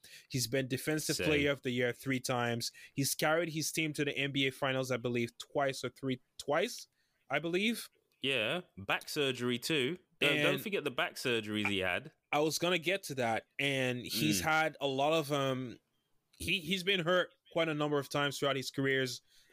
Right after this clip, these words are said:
Speaker 1: especially with the back surgeries he's had. That's taking a toll on his body,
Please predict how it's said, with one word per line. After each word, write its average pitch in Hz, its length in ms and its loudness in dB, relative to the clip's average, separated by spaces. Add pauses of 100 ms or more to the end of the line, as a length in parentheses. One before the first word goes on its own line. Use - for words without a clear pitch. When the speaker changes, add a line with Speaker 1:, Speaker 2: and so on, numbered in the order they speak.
Speaker 1:
especially 160 520 0
with 147 80 2
the 135 60 -2
back 131 240 0
surgeries 135 420 -2
he's 120 180 -4
had. 123 280 2 (400)
That's 131 160 -2
taking 147 320 -2
a 131 60 0
toll 156 280 2
on 135 100 0
his 131 220 -2
body, 127 480 0